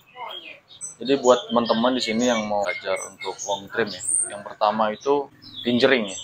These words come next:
Pinjering itu harus stabil, nggak terlalu ditekan dan nggak terlalu longgar juga. Jadi dia itu hanya dipegang, gimana rambut itu jangan sampai ada yang lolos. Karena kalau misalnya terlalu tertarik, kulit kepala itu juga tertarik. Kalau seandainya kulit kepala itu tertarik,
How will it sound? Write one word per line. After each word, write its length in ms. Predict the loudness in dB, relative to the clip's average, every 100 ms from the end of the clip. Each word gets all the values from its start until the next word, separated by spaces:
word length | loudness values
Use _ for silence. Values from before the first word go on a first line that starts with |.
| -8
Pinjering 400 | -4 -2 -2 -4
itu 100 | 2 4
harus 240 | 4 2
stabil, 400 | 4 4 4 0
nggak 480 | -2 -4 0 0 0
terlalu 400 | 0 2 2 0
ditekan 640 | -6 -8 0 4 4 4
dan 160 | 2 2
nggak 400 | 2 2 2 2
terlalu 240 | 4 4 4
longgar 320 | 2 2 2
juga. 480 | 2 -2 2 2 2
Jadi 400 | 0 -2 0 0
dia 160 | 0 -2
itu 160 | -2 -2
hanya 320 | 0 0 -2
dipegang, 880 | -2 -6 -8 -12 -6 4 6 6 -4 _ _
gimana 480 | -4 -2 0 2 2
rambut 240 | 0 -4
itu 160 | -4 -2
jangan 320 | -2 -4 -4
sampai 400 | -6 -6 -4 -2
ada 160 | -2
yang 160 | -2 -4
lolos. 400 | -2 0 -2 -4
Karena 240 | -4 0
kalau 240 | 4 8 8 6
misalnya 400 | 2 2 2 4
terlalu 320 | 10 10 10 4
tertarik, 420 | 6 8 8 6
kulit 240 | 0 0 0
kepala 400 | 4 6 6 2
itu 80 | -4
juga 240 | -6 -4 -4
tertarik. 560 | -4 -2 0 0 -6
Kalau 400 | -10 -8 -2 0
seandainya 480 | 2 4 6 4 4
kulit 160 | 2 0
kepala 400 | 4 6 6 4
itu 80 | -2
tertarik, 400 | -10 -2 0 0